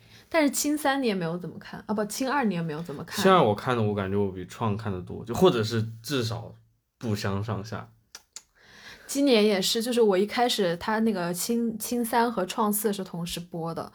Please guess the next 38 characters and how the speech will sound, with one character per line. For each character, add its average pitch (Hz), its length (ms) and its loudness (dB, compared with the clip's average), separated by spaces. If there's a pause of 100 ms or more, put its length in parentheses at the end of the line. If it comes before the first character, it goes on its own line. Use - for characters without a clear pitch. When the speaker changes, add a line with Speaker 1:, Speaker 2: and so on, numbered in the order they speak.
(320)
Speaker 1:
我 233 80 2
本 220 140 4
来 180 80 2
是 202 80 2
两 196 120 4
个 170 80 -2
节 180 140 -4
目 170 100 -2
都 180 120 -2
有 165 120 -4
在 170 140 -8
看， - 380 -10 (280)
都 208 120 -2
看 202 180 0
了 180 80 -2
两 156 220 -2
期， - 360 -2 (520)
啊， 226 160 4
最 233 120 4
后 240 140 4
实 208 300 2
在 247 200 6
是 - 200 4
看 247 260 4
不 214 80 4
动 240 320 4
了， 196 160 4
因 233 80 6
为 220 160 4
青 240 340 -2
三 233 220 2
它 226 160 2
每 190 240 2
周 180 240 0
会 208 180 2
播 202 240 2
大 220 120 2
概 190 240 2